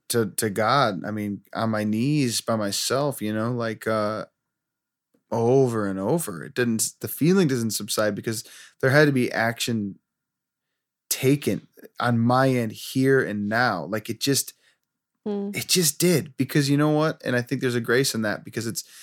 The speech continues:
Speaker 1: it's a grace to Tia. It's a grace to my family and my friends that, like, that there, that, like, there can be some semblance of reconciliation or repentance or, like,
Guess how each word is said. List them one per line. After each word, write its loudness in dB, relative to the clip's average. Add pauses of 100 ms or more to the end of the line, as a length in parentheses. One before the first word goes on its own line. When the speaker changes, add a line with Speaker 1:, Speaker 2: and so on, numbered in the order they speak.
(180)
Speaker 1:
it's 0
a 2
grace 2
to -6
Tia. -2 (120)
It's -6
a -2
grace -2
to -4
my -2
family -2
and -2
my -4
friends -4 (640)
that, 2
like, 2 (640)
that -2
there, 4
that, 2
like, 0 (1120)
there 8
can 2
be 2
some 0
semblance -4
of -8
reconciliation -2
or -8
repentance -6
or, -2
like, -4